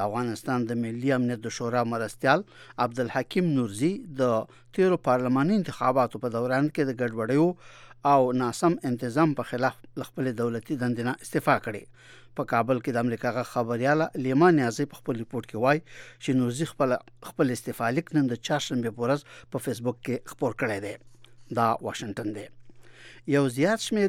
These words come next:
بې وزلي خلک چې په سخت فقر او غربت کې په کابل کې ژوند کوي، شکایت کوي چې اقتصادي وضعیت او د ژوند شرایط یې د تیرو دریو کلونو په موده کې له بد نه بدتر شوي دي. دوی وایي چې عواید یې کم شوي دي،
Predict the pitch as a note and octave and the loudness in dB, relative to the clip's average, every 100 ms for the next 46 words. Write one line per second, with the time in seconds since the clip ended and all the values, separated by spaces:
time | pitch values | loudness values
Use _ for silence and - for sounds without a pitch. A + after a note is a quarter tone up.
0 | E3 D3+ E3+ F3 F3 - F3+ E3+ - B2+ | 4 4 4 2 0 2 2 0 -4 -6
1 | - F3 - - - F3+ B2 A#2+ A2+ D#3 | -6 -8 -6 -8 -4 -4 -2 -4 2 2
2 | - E3+ - - B2+ C#3 C3+ A#2 C#3 E3+ | 2 -6 -4 -2 0 0 -6 -4 0 0
3 | F3 - - C3 D3 - E3 E3+ - - | -2 -8 -4 0 0 2 0 0 -10 -20
4 | - - C3+ - C#3+ C#3+ G#3 D3 B2 C#3 | -18 -8 -8 0 0 2 2 2 2 -2
5 | - C3 A#2+ A#2+ C#3+ - B2+ C3 D#3 E3 | -2 -6 -4 -2 -2 -2 -2 -2 0 -2
6 | C#3 A#2 D#3 C#3+ A#2+ D#3 F3+ C#3+ B2+ A#2 | -2 -2 0 0 2 2 4 2 0 -2
7 | B2 A#2+ B2+ C3 C#3+ - - - A2+ C3 | -4 -2 -2 -2 -4 -4 -16 -6 0 0
8 | C3 C3+ B2+ B2 B2 - C3+ A2 - - | 0 -2 -2 -6 -6 -2 -2 -2 -8 -12
9 | - - C#3+ A#2 B2 F3 - D3+ C3+ C3+ | -20 -6 -2 0 4 2 2 0 2 2
10 | B2+ B2 A2 - D3+ F#3+ | 0 -4 -6 -2 -2 0